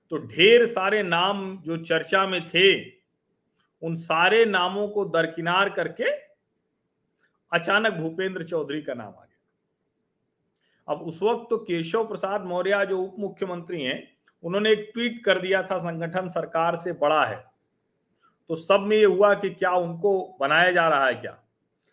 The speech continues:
लेकिन दरअसल भाजपा के शीर्ष नेतृत्व ने इस बार बहुत स्पष्ट तरीके से अध्यक्ष पद के चुनाव के लिए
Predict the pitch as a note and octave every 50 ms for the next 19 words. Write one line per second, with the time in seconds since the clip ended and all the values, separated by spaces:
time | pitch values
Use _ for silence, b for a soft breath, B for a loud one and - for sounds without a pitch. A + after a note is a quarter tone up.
0 | _ _ - F#3+ A#3+ A#3 D4+ C#4+ B3 B3 A#3 A#3 A3+ C#4 D4+ C#4+ A#3 F3+ F3+ F#3
1 | F3+ - - B3+ B3+ B3 C4 A#3+ A#3+ - - G#3+ A#3+ B3+ - - G#3 F#3 F3+ F3
2 | E3+ E3+ E3 E3 E3 D#3+ E3 G#3 D4 C#5+ - - _ _ _ _ _ _ _ _
3 | _ _ _ - F#3 E3+ F#3 G3 G3+ A3+ D#4+ - - - - - _ _ _ _
4 | _ _ _ _ _ _ - F#3+ G3+ C4 D#4+ D#4+ - B3 G#3 - - - C#4+ E4
5 | D4+ - - B3 - - A#3 G#3+ A3 G#3 G#3 A#3 A3+ G#3+ - - E3+ A#3 F#3 D3
6 | B2+ D3+ G#3 C4 B3+ - - - - A3 A3+ A3+ - - B3 B3 A#3+ B3 - F3+
7 | E3+ E3+ F3+ G3+ A3+ B3 A#3+ A#3+ G#3 F3+ D3+ C#3 C#3+ F3